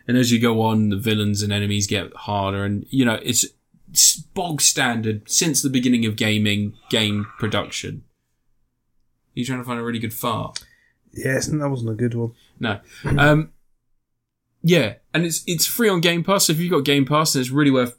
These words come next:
Speaker 1: playing. Um, on the Series consoles, so the Series S and X, it runs at fifty, no, sorry, sixty frames per second. And on, on,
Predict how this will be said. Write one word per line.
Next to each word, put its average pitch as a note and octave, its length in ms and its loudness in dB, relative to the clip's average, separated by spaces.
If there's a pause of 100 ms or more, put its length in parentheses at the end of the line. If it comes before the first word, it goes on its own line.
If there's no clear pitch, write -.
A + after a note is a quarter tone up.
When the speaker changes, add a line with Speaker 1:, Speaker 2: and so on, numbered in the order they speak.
(140)
Speaker 1:
playing. A#2+ 440 0
Um, B2+ 340 2 (160)
on F#3 180 2
the G3 100 2
Series D3+ 640 4
consoles, G2+ 640 -2
so B2+ 60 -2
the A#2+ 60 2
Series B2 260 4
S A2 160 2
and A#2 80 2
X, G#2 180 0
it F#2 80 -4
runs A#2+ 180 2
at A2 80 -4
fifty, B2 880 0
no, D3 140 4
sorry, C3 180 0
sixty D3 300 -4
frames C#3+ 280 -2
per - 40 -14
second. - 440 -6 (1200)
And C3 140 4
on, C3+ 300 4 (100)
on, B2 560 4